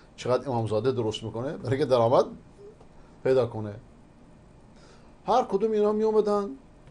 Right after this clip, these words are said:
قربانی می‌آوردن، یکی گو-، گاو، یکی گوسفند، یکی روغن، یکی مرغ.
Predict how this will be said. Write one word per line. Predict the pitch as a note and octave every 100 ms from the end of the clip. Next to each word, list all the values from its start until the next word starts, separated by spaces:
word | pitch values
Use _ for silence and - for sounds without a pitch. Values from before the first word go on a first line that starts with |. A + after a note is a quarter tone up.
| - - - - - - - - -
قربانی | C#3 A#2 G#2 A2+
می‌آوردن، | A#2+ A2+ G#2 G#2 G#2+ G#2 G#2
یکی | - G#2
گو-، | G#2+ C3+ A#2+
گاو، | A#2 G#2+
یکی | A2
گوسفند، | - A#2+ A#2 - A#2+ A2+
یکی | G#2+ A#2+ A#2 B2+ C#3 A2
روغن، | B2+ A2+ A#2+ A#2+
یکی | A#2 B2+
مرغ. | A#2 C3 C3+